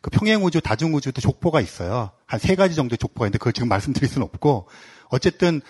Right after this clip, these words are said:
우리가 살고 있는 걸 유니버스라 그러잖아요. 유일한 우주라고 생각하는데 탄생할 때부터 그런 게 아니라 우리와 비-, 엇비슷한 사촌들이 여러 개가 생겨나 있을 수 있거든요.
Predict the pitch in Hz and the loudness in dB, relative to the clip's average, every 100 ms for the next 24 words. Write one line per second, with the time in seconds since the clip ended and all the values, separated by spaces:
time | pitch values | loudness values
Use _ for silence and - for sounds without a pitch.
0 | - - 131 156 196 190 196 185 170 156 | -16 -8 0 4 4 4 4 4 2 2
1 | 147 120 151 165 151 - 120 98 95 95 | 2 4 2 4 2 2 -2 -2 -6 -6
2 | 139 104 143 196 180 113 117 117 143 131 | -4 0 2 2 2 0 -2 -2 -2 -6
3 | - 104 104 160 127 - - _ - 202 | -6 -8 -4 -2 -2 -6 -20 _ 0 0
4 | 202 196 202 208 - 170 143 - 120 127 | 0 0 0 0 0 -4 -4 -4 -2 0
5 | 143 131 113 127 107 120 127 127 - - | 0 0 0 -2 0 0 0 0 -6 -6
6 | - 127 117 - 190 - 151 - 175 - | -2 0 0 0 0 0 -2 0 -4 -4
7 | 185 139 120 127 113 98 113 120 107 127 | -4 -4 -2 -2 -4 -8 -12 -6 -2 -2
8 | 123 117 160 147 98 113 98 - - 90 | -4 -6 -6 -4 -4 -6 -10 -12 -14 -14
9 | - 87 90 | -12 -14 -12